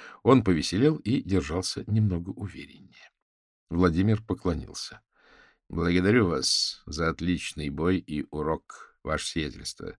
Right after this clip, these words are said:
проговорил он. Со всех сторон раздались аплодисменты. Аверин огляделся.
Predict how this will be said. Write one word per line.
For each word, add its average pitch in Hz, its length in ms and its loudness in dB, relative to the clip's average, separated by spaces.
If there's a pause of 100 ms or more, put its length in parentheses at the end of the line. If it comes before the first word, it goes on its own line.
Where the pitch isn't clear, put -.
(200)
проговорил 73 500 -6
он. - 200 -16 (600)
Со 113 180 4
всех 202 220 8
сторон 143 380 8
раздались 92 500 4
аплодисменты. - 720 -8 (460)
Аверин 90 380 4
огляделся. 78 640 -2